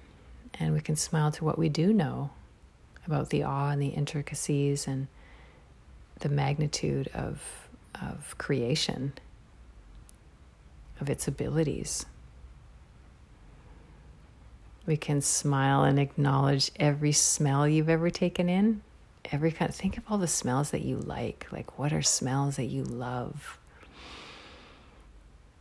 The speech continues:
Giving thanks for that and how it assists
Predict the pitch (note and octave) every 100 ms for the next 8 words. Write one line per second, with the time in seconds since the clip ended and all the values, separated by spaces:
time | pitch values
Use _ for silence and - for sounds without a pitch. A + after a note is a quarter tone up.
0 | - - - - - - - - D3 C#3
1 | C3+ - B2 - - - C#3+ C#3 C3+ -
2 | - - - - - - - - - -
3 | - C3+ D#3+ C#3+ C#3 C#3 - C#3+ C#3+ -